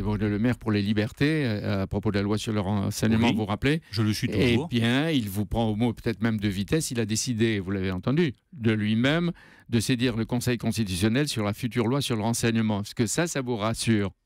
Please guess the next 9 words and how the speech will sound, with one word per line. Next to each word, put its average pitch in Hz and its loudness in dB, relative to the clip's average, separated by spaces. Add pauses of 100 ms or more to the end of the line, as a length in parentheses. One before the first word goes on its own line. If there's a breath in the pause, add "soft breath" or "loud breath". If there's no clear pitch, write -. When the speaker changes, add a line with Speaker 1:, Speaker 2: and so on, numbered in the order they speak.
(300)
Speaker 2:
Ce - -18
qui 110 -18
me 107 -10
rassurera, 104 -6
c'est - -4
quand - -4
on 104 0
aura 107 2
écouté 110 0